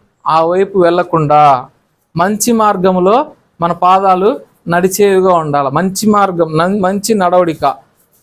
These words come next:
మంచి ప్రవర్తన, మంచి అలవాట్లు,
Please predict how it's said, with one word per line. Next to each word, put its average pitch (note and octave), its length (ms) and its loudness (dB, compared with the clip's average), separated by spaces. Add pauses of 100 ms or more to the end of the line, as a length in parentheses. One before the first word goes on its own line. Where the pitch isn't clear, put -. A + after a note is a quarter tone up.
(120)
మంచి G3+ 320 -2
ప్రవర్తన, F3 800 0 (680)
మంచి G#3+ 540 -2 (880)
అలవాట్లు, F3+ 760 2